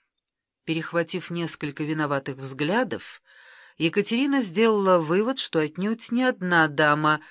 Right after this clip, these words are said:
порезвилась в её отсутствие,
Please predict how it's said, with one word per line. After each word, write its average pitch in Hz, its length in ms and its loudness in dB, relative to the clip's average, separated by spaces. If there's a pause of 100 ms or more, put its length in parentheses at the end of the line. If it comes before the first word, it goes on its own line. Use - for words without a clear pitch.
(200)
порезвилась 175 840 0
в - 20 -6
её 160 300 0
отсутствие, 131 800 -6